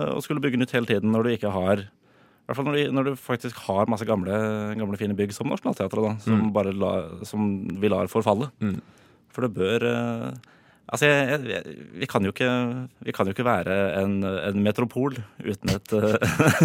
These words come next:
Speaker 1: <laughs> uten et, eh, uten et
Speaker 2: Ærverdig
Speaker 1: skikkelig teater.
Speaker 2: teater.
Speaker 1: Ja,
Speaker 2: Ja,
Speaker 1: uten et
Speaker 2: jeg er
Speaker 1: ærverdig
Speaker 2: veldig
Speaker 1: teater.
Speaker 2: enig. Ja, enig.
Speaker 1: Ja, vi kan, eh, vi kan dessverre ikke det. Men, eh, vi skal, eh, gå videre og høre Bellyache med Jack. Bellyache der altså, med Jack.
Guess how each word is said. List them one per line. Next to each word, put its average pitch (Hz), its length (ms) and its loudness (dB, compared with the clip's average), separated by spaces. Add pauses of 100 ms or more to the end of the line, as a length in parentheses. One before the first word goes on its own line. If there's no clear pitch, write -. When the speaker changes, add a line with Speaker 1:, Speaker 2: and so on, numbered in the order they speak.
Speaker 1:
<laughs> 147 800 6
uten 120 240 6
et, 123 160 2
eh, 123 240 6
uten - 0 -
et - 140 4
Speaker 2:
Ærverdig 101 340 6
Speaker 1:
skikkelig 98 160 2
teater. 113 280 6
Speaker 2:
teater. 110 280 2
Speaker 1:
Ja, 110 120 6
Speaker 2:
Ja, - 0 - (100)
Speaker 1:
uten 151 100 -4
et - 80 -8
Speaker 2:
jeg 135 100 -2
er - 20 0
Speaker 1:
ærverdig 120 200 0
Speaker 2:
veldig 123 80 0
Speaker 1:
teater. 127 280 -2
Speaker 2:
enig. 143 100 -8 (160)
Ja, - 160 -6 (180)
enig. 98 280 0 (180)
Speaker 1:
Ja, - 140 -8 (120)
vi 117 120 -6
kan, 107 280 0
eh, 107 160 2
vi 107 80 -4
kan 143 160 -2
dessverre 156 220 -2
ikke 156 100 4
det. 165 100 0 (580)
Men, 107 340 4
eh, 110 320 2
vi 117 160 -2
skal, 110 340 0
eh, 110 320 0
gå 110 180 -4
videre 127 300 -2
og 143 280 -2
høre 131 520 2
Bellyache 135 920 -2
med 117 340 -2
Jack. - 560 -12 (680)
Bellyache 127 640 -2
der 131 220 2
altså, 165 320 -4
med 101 480 0
Jack. 101 840 -4